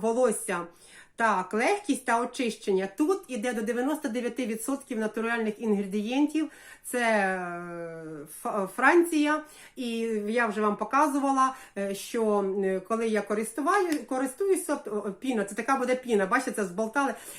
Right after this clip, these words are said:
Е, вже перед останнім змиванням волосся я його наношу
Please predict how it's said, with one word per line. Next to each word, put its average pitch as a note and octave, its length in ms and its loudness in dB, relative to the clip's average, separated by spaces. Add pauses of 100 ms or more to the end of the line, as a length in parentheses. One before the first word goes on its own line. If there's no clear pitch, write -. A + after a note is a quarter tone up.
(140)
Е, F#3+ 320 0 (300)
вже G#3+ 240 2 (180)
перед B3 220 2
останнім A#3 480 2
змиванням G#3 520 2
волосся D#4 440 2 (220)
я B3+ 240 2
його A#3 160 0
наношу A#3+ 720 0